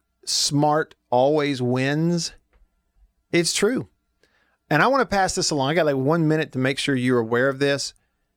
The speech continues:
If y'all don't, if you're a State fan and you don't,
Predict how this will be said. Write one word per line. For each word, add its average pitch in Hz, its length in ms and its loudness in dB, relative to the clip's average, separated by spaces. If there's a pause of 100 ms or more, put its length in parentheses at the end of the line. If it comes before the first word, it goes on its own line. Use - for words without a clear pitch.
(760)
If 147 160 2
y'all 220 440 2 (260)
don't, 180 180 2
if 135 100 -4
you're 220 120 0
a 190 40 0
State 190 300 -2
fan 120 380 -4 (500)
and 143 220 0
you 135 100 2
don't, 135 420 0